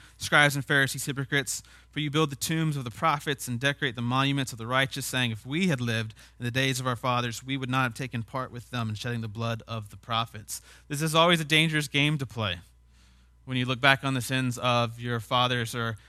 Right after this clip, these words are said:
ancestors or people before you, and you say, "Oh, if Jesus were here now, we wouldn't treat him like that.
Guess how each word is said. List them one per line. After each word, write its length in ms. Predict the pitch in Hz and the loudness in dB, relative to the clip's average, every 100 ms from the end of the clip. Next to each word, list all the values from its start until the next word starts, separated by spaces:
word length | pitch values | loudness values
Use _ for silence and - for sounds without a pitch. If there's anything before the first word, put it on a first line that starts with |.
| - | -12
ancestors 680 | 131 131 120 127 110 127 120 | -2 -2 0 -2 -2 -4 -4
or 80 | 117 | -6
people 340 | 107 127 120 | -4 -4 -4
before 400 | 110 107 - 123 | -6 -8 -4 -2
you, 320 | 117 104 98 101 - - - | -2 -2 -6 -10 -14 -20 -12
and 80 | 110 | -6
you 80 | 107 | -4
say, 260 | 123 117 - | 0 0 2
"Oh, 300 | 160 151 120 | 4 4 4
if 180 | 113 - | 0 -2
Jesus 340 | 160 165 151 | 0 0 0
were 120 | 139 139 | -4 0
here 160 | 143 | 2
now, 320 | 147 160 143 | 4 6 6
we 160 | 131 147 | 4 0
wouldn't 280 | 143 139 110 | 2 0 0
treat 180 | 156 131 | 0 0
him 120 | 113 | -2
like 200 | 101 92 | -4 -4
that. 320 | 95 - | -6 -6